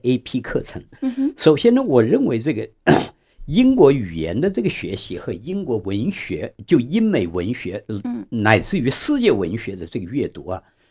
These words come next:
Speaker 1: 确实是一种培养我们的这个修养和怎么样突破我们自身的局限。
Speaker 2: 嗯。
Speaker 1: 比如说，我有很多学生都是，都说长大要做这个电脑工程师，
Speaker 2: 嗯。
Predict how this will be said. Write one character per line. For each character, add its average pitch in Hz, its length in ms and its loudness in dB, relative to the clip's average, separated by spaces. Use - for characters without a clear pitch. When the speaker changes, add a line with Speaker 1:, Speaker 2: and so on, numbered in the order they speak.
Speaker 1:
确 - 220 -2
实 151 180 -2
是 - 160 -4
一 120 120 -4
种 80 320 -6
培 117 220 0
养 117 260 0
我 90 160 -6
们 87 180 -8
的 104 240 -8
这 123 140 -2
个 98 80 -4
修 208 440 4
养 127 300 0
和 - 200 -4
怎 95 160 -6
么 85 120 -8
样 120 200 -6
突 233 240 0
破 - 360 0
我 95 200 -4
们 92 200 -4
自 - 180 -4
身 127 240 -4
的 107 80 -2
局 - 300 -14
限。 - 320 -2
Speaker 2:
嗯。 233 300 -8
Speaker 1:
比 147 140 0
如 180 80 2
说， 220 80 10
我 165 140 6
有 175 100 8
很 101 220 -6
多 170 120 2
学 101 200 -4
生 92 180 -10
都 120 140 -2
是， 101 440 -8
都 185 180 10
说 175 180 0
长 90 240 -2
大 113 140 0
要 107 180 -4
做 95 460 -10
这 - 80 -14
个 87 120 -14
电 127 160 -2
脑 78 140 -14
工 - 180 -10
程 - 220 -16
师， - 240 -20
Speaker 2:
嗯。 208 300 -4